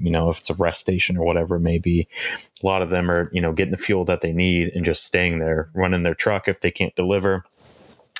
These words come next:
Or if it's, you know, just the cab itself, they're staying inside to stay warm,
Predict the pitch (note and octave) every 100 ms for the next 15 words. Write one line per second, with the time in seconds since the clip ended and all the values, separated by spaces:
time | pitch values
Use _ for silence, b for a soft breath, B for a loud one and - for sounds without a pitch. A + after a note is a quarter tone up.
0 | - F2+ E2+ - F2 - - F2+ E2 D2
1 | E2+ D#2+ E2+ - E2+ D#2 E2 F#2 D#2+ D#2
2 | - B B B F2 E2 - - F2 E2
3 | D2+ - F#2 E2 - - D#2+ D2+ F2+ E2+
4 | D2